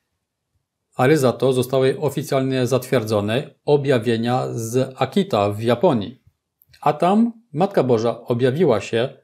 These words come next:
przed figurą Pani Wszystkich Narodów, to znaczy przed obrazem z objawień z Amsterdamu. Tym samym objawienia z Amsterdamu zostały pośrednio zatwierdzone przez Kościół katolicki.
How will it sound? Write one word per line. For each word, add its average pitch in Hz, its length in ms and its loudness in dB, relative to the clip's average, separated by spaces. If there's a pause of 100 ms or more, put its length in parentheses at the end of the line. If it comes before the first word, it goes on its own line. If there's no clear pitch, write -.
(240)
przed 190 300 0
figurą 123 800 -2 (160)
Pani 113 460 -2
Wszystkich - 520 -6
Narodów, 156 640 0 (220)
to 170 100 0
znaczy 135 560 -2 (140)
przed 175 440 -2
obrazem 127 640 2
z 117 80 -4
objawień 120 640 -2
z 110 120 -8
Amsterdamu. 120 840 -2 (1200)
Tym 208 180 2
samym 165 380 -2
objawienia 143 540 2
z 170 80 -2
Amsterdamu 135 680 0 (420)
zostały 143 680 0
pośrednio 120 640 0
zatwierdzone 113 800 0
przez 104 360 -6
Kościół 104 460 -6
katolicki. - 580 -4